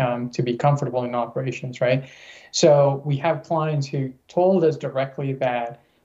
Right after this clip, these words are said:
we are essentially, our solution is helping them,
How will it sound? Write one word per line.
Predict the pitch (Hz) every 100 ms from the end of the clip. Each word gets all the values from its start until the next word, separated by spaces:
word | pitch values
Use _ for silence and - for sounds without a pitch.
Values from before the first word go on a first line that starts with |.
| _
we | 156 160 175
are | 151 143 131 -
essentially, | - 147 139 - 143 139 131 -
our | 139 135
solution | 160 151 170 - 147 139
is | 139 131
helping | - 147 147 156 147
them, | 135 131 127 127